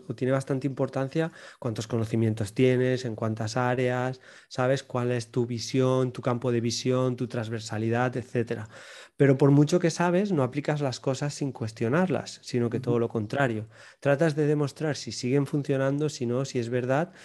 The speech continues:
Speaker 1: y ahondas en el conocimiento, experimentando, fallando, aprendiendo, volviendo a experimentar y todo eso.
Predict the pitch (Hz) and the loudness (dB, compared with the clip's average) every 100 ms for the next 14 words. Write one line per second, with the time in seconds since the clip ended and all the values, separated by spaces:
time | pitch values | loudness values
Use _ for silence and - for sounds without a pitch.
0 | - - 127 117 120 156 170 151 196 226 | -16 -2 2 2 4 4 4 0 -2 -6
1 | - _ - 131 127 120 127 123 120 120 | -12 _ -8 -4 -2 -2 -2 -2 -2 -4
2 | 120 123 135 143 180 - - - 117 - | -2 -2 -2 -2 -4 -6 -20 -8 -6 -2
3 | 113 110 110 127 135 170 220 - - 95 | 0 2 2 2 2 2 0 -4 -14 -8
4 | 104 131 151 165 - 113 110 104 110 123 | -2 0 2 0 -2 -4 -4 -2 2 2
5 | 139 147 160 151 117 113 117 117 131 120 | 2 2 0 -2 -4 -4 -6 -6 -2 -2
6 | 117 110 123 127 120 113 113 - | -2 -2 0 0 -2 -6 -6 -8